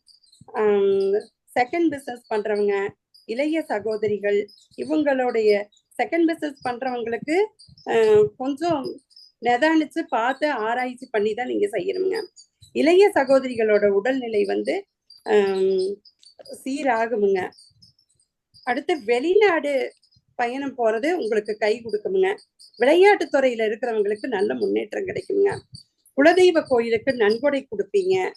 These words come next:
அவங்களுக்கு ஏதாவது, அ, குலதெய்வ கோயில்ல நிதி செலுத்துறது, அந்த கோயிலுக்கு உங்களால முடிஞ்ச பொருள் உதவி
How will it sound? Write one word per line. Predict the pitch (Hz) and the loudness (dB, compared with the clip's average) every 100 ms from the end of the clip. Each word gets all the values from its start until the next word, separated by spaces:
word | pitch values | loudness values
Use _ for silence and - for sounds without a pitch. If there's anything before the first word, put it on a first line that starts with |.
| - - - - | -16 -20 -20 -6
அவங்களுக்கு | - 269 320 294 294 247 | 0 4 4 2 2 2
ஏதாவது, | 220 226 247 240 277 330 - _ _ - | 4 6 4 2 -2 -2 -6 _ _ -4
அ, | 233 214 208 208 | 2 4 2 2
குலதெய்வ | 285 349 330 311 | 0 2 -2 0
கோயில்ல | 277 240 320 | -2 0 -4
நிதி | 277 247 277 285 262 240 226 _ _ - | -4 -10 -10 -8 -8 -8 -12 _ _ -6
செலுத்துறது, | 269 247 262 240 214 220 220 - - - | -4 -2 0 -2 0 0 0 -6 -20 -12
அந்த | - 226 226 | -6 -4 0
கோயிலுக்கு | 277 302 311 302 240 214 | 2 2 0 -4 -8 -6
உங்களால | 254 277 294 | -2 -2 -4
முடிஞ்ச | 247 226 226 247 285 _ _ - | -8 -6 0 0 -2 _ _ -6
பொருள் | - 262 294 | 2 4 2
உதவி | 262 262 226 | 0 -2 -2